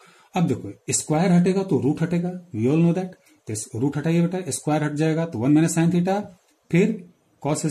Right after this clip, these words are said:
square theta, यहाँ भी स्क्वायर है, रूट हटाइएगा तो स्क्वायर हट जाएगा, नीचे क्या लिख देंगे? Cos theta। And we all know that this formula again, A minus B divided by K can be written as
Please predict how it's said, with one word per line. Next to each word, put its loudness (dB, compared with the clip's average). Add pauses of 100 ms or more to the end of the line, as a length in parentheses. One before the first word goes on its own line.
square -2
theta, -2
यहाँ 2
भी 2
स्क्वायर -2
है, 2
रूट -2
हटाइएगा 0
तो -6
स्क्वायर -4
हट -4
जाएगा, 0
नीचे 0
क्या -2
लिख -2
देंगे? 2 (140)
Cos -2
theta। -2 (480)
And -6
we 0
all 2
know 6
that 0
this -4
formula 2
again, 0 (340)
A 2
minus 0
B 2
divided 2
by 0 (160)
K 0 (640)
can 0
be 0
written 0
as 0